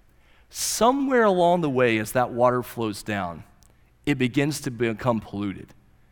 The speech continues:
and it begins to become corrupted. What we have to do in our lives is to make sure at the source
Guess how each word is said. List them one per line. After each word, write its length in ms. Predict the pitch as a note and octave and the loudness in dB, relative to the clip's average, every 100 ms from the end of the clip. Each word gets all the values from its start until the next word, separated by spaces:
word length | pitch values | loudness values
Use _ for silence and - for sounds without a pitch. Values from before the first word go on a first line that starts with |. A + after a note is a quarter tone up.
| _ _ - | _ _ -4
and 100 | B2+ | -2
it 60 | |
begins 440 | A2 G#2+ B2+ C#3 - | -2 -2 -2 -2 -4
to 100 | B2 | -6
become 500 | G#2+ - A2 G#2 G#2+ - _ | -4 -2 -2 -2 -6 -14 _
corrupted. 520 | - G2+ G2+ G2+ - - _ _ _ _ - _ _ _ _ _ _ _ | -14 -6 -6 -6 -14 -20 _ _ _ _ -20 _ _ _ _ _ _ _
What 180 | C#3 A#2+ | 0 2
we 300 | B2 G#3 C4 | 0 2 2
have 240 | G#3 G3+ | 2 -2
to 80 | - | -4
do 280 | D3 C3+ B2+ | -4 -2 0
in 100 | A2 - | -2 -2
our 220 | C3+ D3+ | 2 2
lives 580 | A2+ F2+ - - - - - _ _ _ _ _ - - - | 2 -4 -10 -12 -12 -12 -16 _ _ _ _ _ -20 -20 -6
is 200 | C3+ B2 | -4 -2
to 100 | C3 | -2
make 340 | A2+ B2+ G#3 | 0 2 0
sure 680 | - - - G3 A#2 G#2 A2 - | 0 -8 -4 0 0 0 -4 -2
at 200 | C3 B2+ | 0 0
the 100 | A#2+ | -2
source 1040 | - - - - C4+ B3+ C#3 E3 - - | -8 -8 -6 -4 0 2 2 -2 -8 -10